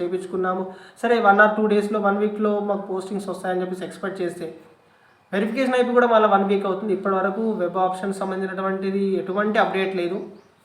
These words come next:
కాబట్టి వెంటనే మీరు గురుకుల అధికారులతో మాట్లాడండి. మన గురుకుల అధికారులకు చెప్దాం, అదేవిధంగా ప్రభుత్వ పెద్దల దగ్గర కూడా వెళ్ళి,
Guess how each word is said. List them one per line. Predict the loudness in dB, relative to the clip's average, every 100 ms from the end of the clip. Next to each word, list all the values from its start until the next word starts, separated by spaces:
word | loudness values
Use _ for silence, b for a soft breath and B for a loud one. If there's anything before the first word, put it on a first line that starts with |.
| _ _ _ -12
కాబట్టి | -6 -4
వెంటనే | -2 2 4 4
మీరు | 2 0 0
గురుకుల | -2 2 4
అధికారులతో | 4 2 -2 -2 -4
మాట్లాడండి. | -2 0 0 -2 -2 -6 -8 B B B B -8
మన | -6
గురుకుల | -4 -4 2 4 6 6 2 -4
అధికారులకు | -6 2 4 4 2
చెప్దాం, | 0 2 2
అదేవిధంగా | 2 2 2 2
ప్రభుత్వ | 2 -2 -2 -2
పెద్దల | 0 0 0
దగ్గర | 0 -2
కూడా | -2 -2
వెళ్ళి, | -2 -4 -6